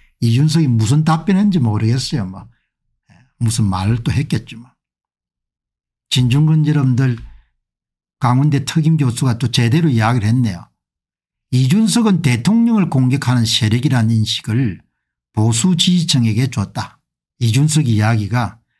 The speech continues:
당대표를 자르는 방향으로 갔다. 나는 출구가 없었다. 예.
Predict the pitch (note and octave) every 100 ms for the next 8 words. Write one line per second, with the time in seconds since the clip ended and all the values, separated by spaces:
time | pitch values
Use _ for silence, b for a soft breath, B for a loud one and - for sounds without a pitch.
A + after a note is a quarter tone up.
0 | _ _ - D3+ A3 F#3 D3 D3+ E3 C#3+
1 | - C#3+ C3+ F#3+ G3 C3+ C3 C#3+ C#3+ A2
2 | G#2+ - C3+ - _ _ _ _ - E3+
3 | E3 D3+ - A3 A3+ G#3 F#2+ - D#3 F3
4 | G#2 - _ _ _ - F#2